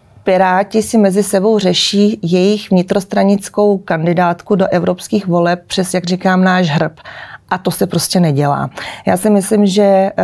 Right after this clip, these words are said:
kdyby to bylo na předsedovi Bartošovi, tak nic takového, eh, nenastane, žádné,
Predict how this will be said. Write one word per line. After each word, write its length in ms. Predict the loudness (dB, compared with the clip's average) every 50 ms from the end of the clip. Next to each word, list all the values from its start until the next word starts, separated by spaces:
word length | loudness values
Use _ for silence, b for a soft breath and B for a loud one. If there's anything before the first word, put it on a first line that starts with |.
| 2 2 2 2 2 2 0 0
kdyby 360 | 0 0 0 0 2 0 0
to 160 | 0 0 0 2
bylo 320 | 2 2 2 2 2 2
na 180 | 2 0 0 0
předsedovi 480 | -2 -6 -4 -2 0 0 2 2 2
Bartošovi, 600 | 2 2 0 0 -2 -2 0 0 0 2 0 0
tak 220 | 0 -2 -6 -2 -2
nic 200 | -2 -2 -2 -4
takového, 640 | -6 -6 -4 -2 0 0 0 2 2 2 0 0
eh, 800 | -2 -6 -18 -18 -16 -14 -6 -4 -2 0 0 0 0 0 0 2 2
nenastane, 720 | 2 2 2 2 0 -2 -6 -2 0 2 2 4 2 2
žádné, 520 | 2 2 0 0 0 2 2 2 2 0